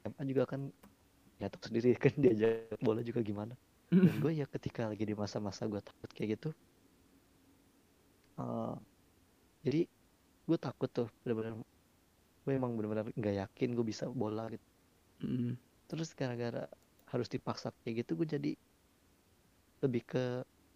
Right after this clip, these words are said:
Speaker 1: trauma sih gue.
Speaker 2: Trauma? Kenapa
Speaker 1: Jadi gue
Speaker 2: trauma?
Speaker 1: traumanya karena gue emang udah yakin gue nggak bisa main bola.
Speaker 2: Mm-mm.
Speaker 1: Terus gue dipaksa ikut. Dipaksa ikut. Dan dia tahu dong seharusnya gue emang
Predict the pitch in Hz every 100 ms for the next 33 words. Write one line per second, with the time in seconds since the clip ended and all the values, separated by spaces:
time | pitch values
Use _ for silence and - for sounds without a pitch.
0 | _ _ - 117 180 151 - 107 104 -
1 | - _ - _ _ _ - - _ _
2 | - - _ _ _ - 151 220 208 185
3 | - 208 147 - 117 120 - - - _
4 | _ _ _ _ _ _ _ _ _ _
5 | 143 131 139 185 180 156 165 - - _
6 | _ _ _ _ _ _ - 170 180 165
7 | - 131 131 127 - - 127 127 135 117
8 | 113 123 117 107 95 95 107 - _ _
9 | 139 131 123 - - - - - 151 135
10 | 123 - - 107 - 123 117 _ _ _
11 | _ _ _ _ _ - _ - 143 -
12 | 117 - 165 - - - _ - - -
13 | _ - 117 160 147 156 123 123 - 110
14 | 160 139 151 127